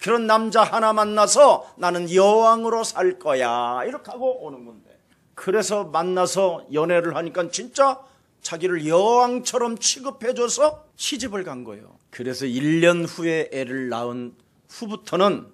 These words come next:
집안 분위기가 아주 고독이 몸부림칠 만큼 쓸쓸해져요.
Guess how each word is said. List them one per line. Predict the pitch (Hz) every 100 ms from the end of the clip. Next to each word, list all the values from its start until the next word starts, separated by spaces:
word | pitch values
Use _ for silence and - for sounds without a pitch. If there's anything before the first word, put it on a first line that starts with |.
| _ -
집안 | - - 117 135 127
분위기가 | - 117 110 107 104 110 110 104 _ _ _
아주 | - - - - - - - - - - _ _ _ _ -
고독이 | - 160 185 190 190
몸부림칠 | 135 160 180 220 240 247 - - 226
만큼 | 226 208 190 - 214 285 - _ -
쓸쓸해져요. | - 240 208 202 180 147 127